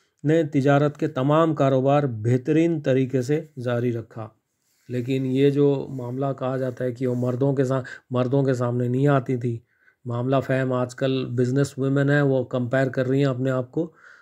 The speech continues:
हज़रत खदीजा या फिर कोई एक बिजनेस एग्जीक्यूटिव है तो वो मर्दों के सामने नहीं आती थी, वो सारी बातें पर्दे के पीछे होती थी। ये भी ख्याल रखने की ज़रूरत है। तो,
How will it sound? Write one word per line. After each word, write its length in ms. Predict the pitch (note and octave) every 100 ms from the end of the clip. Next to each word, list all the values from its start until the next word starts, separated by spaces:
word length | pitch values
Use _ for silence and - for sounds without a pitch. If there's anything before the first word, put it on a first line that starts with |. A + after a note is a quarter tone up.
| _ A#2+
हज़रत 300 | B2 C3 B2
खदीजा 440 | B2+ A#2 C3+ C#3
या 200 | B2+ B2+
फिर 180 | A#2+ B2+
कोई 240 | B2 C3
एक 180 | B2+ A#2+
बिजनेस 360 | B2+ B2+ C#3+ C#3+
एग्जीक्यूटिव 580 | B2 C3 C3+ D3 D#3 C#3
है 180 | A2+ _ _
तो 80 | A#2+
वो 140 | B2
मर्दों 400 | B2 B2 A#2+ C3+
के 100 | B2+
सामने 440 | C3 B2 B2 C3 C3
नहीं 180 | C#3 C#3
आती 320 | A#2+ A#2+ A2+
थी, 200 | A2 - _ _ C#3
वो 80 | A#2
सारी 340 | - B2 C3
बातें 400 | A#2+ A#2+ A#2+ E3
पर्दे 320 | C#3 A#2+ B2
के 100 | B2+
पीछे 360 | B2 B2+ A2+ B2
होती 280 | A2 G#2 G#2
थी। 160 | _ _ _ _ _ B2+
ये 140 | C3
भी 240 | C3+ D3 C#3+
ख्याल 360 | C3 B2 B2+
रखने 280 | A#2+ B2+ A#2+
की 100 | A#2+
ज़रूरत 460 | A2+ A#2 A#2+ A#2 G#2+
है। 160 | - A#2+ _ - - - - _ _ _ _ -
तो, 380 | B2+ B2+ B2+